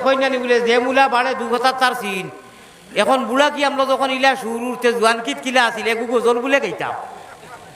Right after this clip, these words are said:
আর অতিথিয়ের ভিতরে আইবার, এর ভিতরে লব ইয়ো, ইয়ো দিবা না, চিনি না, নিমখ দিয়া আদা চা। অনু আইতো, অনু আইতো, আমি অন্ত একবার উঠি দিতাম। গজল এগু বলে শুনতাম।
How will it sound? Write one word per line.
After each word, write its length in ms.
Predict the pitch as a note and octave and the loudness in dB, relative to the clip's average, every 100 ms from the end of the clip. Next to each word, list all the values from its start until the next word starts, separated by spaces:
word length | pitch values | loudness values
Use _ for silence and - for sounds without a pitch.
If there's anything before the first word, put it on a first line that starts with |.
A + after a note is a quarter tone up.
| - | -4
আর 180 | D#3+ G3 | 0 2
অতিথিয়ের 460 | A3 B3+ C4+ C#4 C4+ | 2 0 0 0 0
ভিতরে 240 | B3 C4 | 0 0
আইবার, 320 | B3 A#3+ A3+ | 2 2 0
এর 100 | A#3+ | -2
ভিতরে 300 | B3 A#3+ B3+ A#3+ - - - F#3 | -2 -2 -2 -2 -8 -18 -14 -6
লব 200 | A3 A3+ | -2 0
ইয়ো, 360 | A#3 A#3+ A#3+ | 2 2 0
ইয়ো 220 | A3 A#3+ | -2 -4
দিবা 220 | C4+ G#3 F#3 | -4 -4 -6
না, 120 | F3+ | -6
চিনি 300 | F#3 A3+ B3 | -8 -8 -6
না, 120 | E3 D3+ - | -8 -10 -12
নিমখ 340 | F3 F#3+ F#3+ | -10 -8 -8
দিয়া 300 | F#3+ A3 E3 - | -4 -4 -4 -6
আদা 180 | F3+ F3 | -6 -6
চা। 160 | E3 C3 - - - | -6 -12 -16 -18 -4
অনু 180 | C4 C#4+ | 0 0
আইতো, 220 | A#3 G#3+ | 0 0
অনু 160 | A#3+ B3 | -2 -2
আইতো, 200 | G#3 F#3+ | -4 -6
আমি 100 | G3 | -6
অন্ত 120 | G#3 | -6
একবার 220 | G#3+ F#3+ | -4 -4
উঠি 160 | F3+ E3+ | -6 -10
দিতাম। 220 | C3 C3 C3 A#2 - - - A#2 A2 - - - - - | -14 -16 -18 -20 -20 -20 -20 -20 -20 -20 -20 -20 -20 -6
গজল 280 | E3+ A3+ D4 | 0 4 4
এগু 180 | D#4 D#4+ | 2 0
বলে 180 | D#4+ D#4+ | 0 0
শুনতাম। 420 | C4 A#3 A3 | 0 0 0